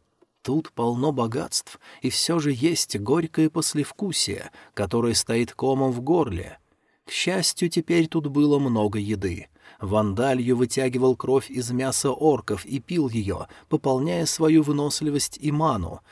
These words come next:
Наружная стена вернулась в прежнее состояние. Завтра Вандалью нужно было опять превратить их в големов, хотя было ещё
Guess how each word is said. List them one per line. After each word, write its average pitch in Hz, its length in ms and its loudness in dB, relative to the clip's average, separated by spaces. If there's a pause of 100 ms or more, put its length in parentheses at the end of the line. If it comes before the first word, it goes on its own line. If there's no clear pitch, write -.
(160)
Наружная 127 580 2
стена 135 540 0 (180)
вернулась 160 640 2
в - 80 -14
прежнее 151 520 0
состояние. 135 920 -2 (280)
Завтра 113 560 0
Вандалью 107 640 0 (200)
нужно 165 360 2
было 147 280 4
опять 170 380 0
превратить 147 600 0
их - 260 -4
в 151 120 -2
големов, 143 600 2 (220)
хотя 180 420 0
было 160 280 6
ещё 156 560 4